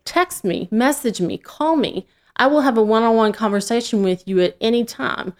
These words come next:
And I think even on my Facebook page, I have one thing that if you want, um, you can message me. And if you don't even wanna talk to me about the issues, I'll just send you happy mail.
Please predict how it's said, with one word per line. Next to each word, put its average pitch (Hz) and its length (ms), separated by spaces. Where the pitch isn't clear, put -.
And 202 680
I 226 120
think 247 240
even 247 180
on 214 120
my 202 120
Facebook 208 420
page, 196 640
I 202 160
have 196 280
one 208 200
thing 196 320
that 185 200
if 175 220
you 190 180
want, 190 580
um, 185 480
you 214 180
can 220 180
message 208 380
me. 214 360
And 190 160
if 185 180
you 214 140
don't 247 160
even 233 140
wanna 220 160
talk 240 260
to - 60
me 233 60
about 214 200
the - 160
issues, 185 420
I'll 294 200
just - 220
send 214 200
you 226 100
happy 269 280
mail. - 460